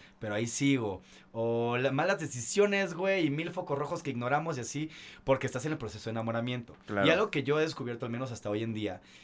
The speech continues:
Speaker 1: es que yo creo que la manera más inteligente de toma-, de iniciar una relación, al menos una saludable, ¿no? Y duradera, y que
Speaker 2: Ajá.
Speaker 1: de plano digas, "Vamos más adelante", es esperar a que el proceso de enamoramiento termine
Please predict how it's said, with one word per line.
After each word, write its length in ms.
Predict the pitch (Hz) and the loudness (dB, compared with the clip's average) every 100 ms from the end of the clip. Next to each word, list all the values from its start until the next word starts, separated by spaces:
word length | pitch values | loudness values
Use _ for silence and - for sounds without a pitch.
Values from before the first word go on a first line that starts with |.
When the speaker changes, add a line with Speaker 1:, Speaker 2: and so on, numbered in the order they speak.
| - | -4
Speaker 1:
es 300 | 123 139 139 - - | 2 2 0 -12 -6
que 340 | 123 107 110 107 | -2 -2 -4 -4
yo 200 | 110 131 | -2 -2
creo 220 | - 135 - | 0 -2 0
que 100 | 104 | -4
la 80 | |
manera 340 | 101 104 120 123 | -4 -2 -2 0
más 300 | 135 160 160 | 2 2 0
inteligente 580 | 151 139 123 135 120 98 | -4 -4 -2 -2 -2 -6
de 100 | 95 | -6
toma-, 260 | 107 107 | -8 -8
de 140 | 104 110 | -4 -4
iniciar 420 | 117 113 165 - | -4 -2 -4 -4
una 220 | 143 143 | -6 -2
relación, 500 | 143 139 135 101 92 - - - - - | 0 -2 -6 -10 -12 -16 -20 -20 -20 -6
al 100 | 117 | -2
menos 180 | 170 240 | 0 2
una 140 | 254 | 2
saludable, 460 | 214 131 117 139 113 | 2 2 4 4 2
¿no? 120 | 107 | 0
Y 40 | 160 | 0
duradera, 480 | 123 110 123 143 135 | 2 2 4 4 4
y 40 | |
que 40 | 113 113 | 6 4
Speaker 2:
Ajá. 80 | 165 | 4
Speaker 1:
de 40 | |
plano 220 | 123 139 | 2 0
digas, 300 | 135 131 120 | 2 2 2
"Vamos 180 | 117 139 | -2 -4
más 140 | 123 | -4
adelante", 440 | 123 104 101 131 139 - - - | -6 -8 -6 -8 -8 -14 -14 -4
es 140 | 143 | -4
esperar 380 | 208 - 131 185 | -4 -2 0 2
a 60 | 240 | 0
que 60 | - | 0
el 60 | |
proceso 240 | 120 117 131 | -2 -4 -4
de 40 | |
enamoramiento 500 | 120 104 104 107 117 | -4 -2 -2 -4 -6
termine 480 | 107 104 101 117 | -6 -6 -6 -6